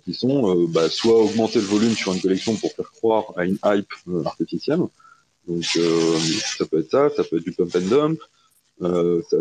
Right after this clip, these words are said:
ça peut être, bon, du blanchiment d'argent, mais sur la blockchain, c'est quand même un peu bizarre, on voit tout. Euh, donc, euh, moi, je partirais plus du principe que c'est pour, euh, fausser, en fait, les statistiques d'une collection pour faire croire, en fait, qu'elle est hypée. C'est, c'est ce qu'on voit sur OpenSea,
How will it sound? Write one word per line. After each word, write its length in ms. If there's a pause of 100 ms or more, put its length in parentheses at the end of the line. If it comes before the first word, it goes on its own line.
ça 140
peut 200
être, 240
bon, 300 (260)
du 80
blanchiment 400
d'argent, 240
mais 100
sur 140
la 80
blockchain, 380
c'est 100
quand 100
même 140
un 60
peu 120
bizarre, 300 (200)
on 40
voit 160
tout. 180 (680)
Euh, 120
donc, 320
euh, 140
moi, 140
je 80
partirais 320
plus 140
du 100
principe 340
que 80
c'est 180
pour, 260
euh, 80
fausser, 360
en 100
fait, 220 (240)
les 320
statistiques 500
d'une 140
collection 360
pour 180
faire 120
croire, 220
en 60
fait, 180
qu'elle 140
est 120
hypée. 200 (720)
C'est, 220
c'est 140
ce 60
qu'on 120
voit 120
sur 200
OpenSea, 380